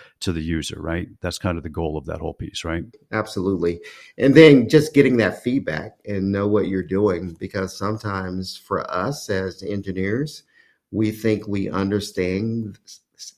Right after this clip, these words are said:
Speaker 2: understand the business operations and what it's really going to use, be used for until they actually get the product that we developed based on what we thought they wanted. Uh, so it's good to get that feedback pretty quickly.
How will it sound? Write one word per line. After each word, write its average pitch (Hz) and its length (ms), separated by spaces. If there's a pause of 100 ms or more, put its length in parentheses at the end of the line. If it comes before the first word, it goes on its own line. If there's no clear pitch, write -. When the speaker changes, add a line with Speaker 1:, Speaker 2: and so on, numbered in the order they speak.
Speaker 2:
understand 127 580
the 92 80
business 113 380
operations 98 800
and 90 280
what 95 140
it's - 340
really 135 320
going 101 220
to 98 60
use, 95 340 (140)
be 117 80
used 110 320
for 92 400 (680)
until 98 1000 (380)
they 104 240
actually 101 280
get 95 200
the - 60
product 107 420
that 87 160
we 110 140
developed 87 580
based 87 280
on 92 220
what 90 160
we 87 220
thought - 440
they 80 120
wanted. 69 380 (720)
Uh, 90 300
so 101 220
it's 95 160
good 107 260
to 127 60
get 95 260
that - 260
feedback - 600
pretty - 200
quickly. - 420